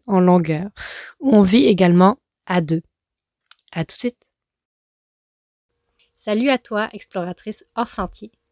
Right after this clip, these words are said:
Si tu cherches à créer une vie extraordinaire, à sortir des sentiers battus ou à briser les chaînes du mode survie, tu es au bon endroit. Je suis Élodie Rozoy, ta coach exploratrice. Ce podcast, c'est ton havre d'inspiration où on va repousser les limites,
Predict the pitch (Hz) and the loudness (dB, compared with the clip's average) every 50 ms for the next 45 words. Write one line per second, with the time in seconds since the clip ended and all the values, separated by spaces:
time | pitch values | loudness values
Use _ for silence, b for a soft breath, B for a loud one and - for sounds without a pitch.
0 | _ _ _ - - 226 - - 233 - - 381 - - 233 190 - - - 226 | _ _ _ -18 -16 -16 -14 -12 -10 -8 -8 -8 -6 -6 -8 -8 -8 -8 -6 -4
1 | 240 262 226 185 185 190 190 190 - _ - 262 277 269 240 214 190 175 165 170 | -2 -2 -2 -2 -4 -6 -8 -8 -10 _ -14 -12 -12 -8 -6 -6 -6 -6 -6 -8
2 | 180 202 b b b b b b 208 202 - - 233 - - 330 285 226 - - | -10 -14 b b b b b b -12 -12 -12 -12 -16 -14 -10 -6 -6 -6 -6 -6
3 | 240 247 - 294 247 214 190 - _ - - 247 285 247 208 185 185 175 180 190 | -10 -10 -10 -8 -8 -8 -8 -8 _ -14 -16 -14 -10 -6 -4 -4 -4 -4 -6 -8
4 | 214 202 247 247 220 180 - - 240 233 226 190 170 170 170 165 - - - 262 | -6 -6 -6 -6 -4 -6 -6 -8 -6 -4 -4 -4 -4 -6 -6 -10 -12 -10 -8 -8
5 | 240 208 202 208 262 _ _ _ _ _ _ - - 220 202 202 220 214 185 175 | -6 -6 -6 -6 -8 _ _ _ _ _ _ -12 -6 -4 -2 0 0 -2 -2 -2
6 | 208 226 220 185 165 156 - - - _ _ _ _ _ _ _ _ _ _ _ | -2 0 -2 -2 -4 -8 -12 -20 -20 _ _ _ _ _ _ _ _ _ _ _
7 | - 190 - - - 196 - _ - 240 262 302 277 285 285 247 240 202 - 190 | -12 -12 -12 -12 -14 -16 -16 _ -8 -6 -4 -4 -4 -4 -4 -4 -4 -6 -6 -10
8 | 196 - _ _ - 185 - - 214 240 - - - - - - - 254 208 202 | -14 -16 _ _ -18 -18 -12 -10 -10 -10 -10 -10 -14 -16 -14 -14 -14 -12 -12 -12
9 | 185 _ _ _ - - - - - _ _ _ _ _ _ _ _ _ _ - | -14 _ _ _ -20 -18 -18 -18 -20 _ _ _ _ _ _ _ _ _ _ -14
10 | 208 175 214 214 - _ - 196 208 247 - _ - 233 - 196 - 190 - _ | -12 -10 -10 -10 -10 _ -8 -8 -8 -8 -8 _ -20 -20 -20 -16 -14 -14 -14 _
11 | - 214 240 247 226 190 196 208 - - - 254 220 208 196 185 - - - - | -8 -6 -4 -4 -4 -4 -4 -6 -8 -10 -12 -8 -6 -6 -6 -6 -6 -10 -12 -10
12 | 175 185 - _ - 202 196 185 175 170 185 190 196 _ _ - 254 247 - 285 | -10 -12 -12 _ -8 -6 -4 -4 -4 -4 -4 -6 -6 _ _ -12 -12 -10 -10 -12
13 | - - 285 254 240 220 190 180 175 170 190 220 _ _ | -10 -6 -4 -2 0 0 0 0 -2 -2 -4 -6 _ _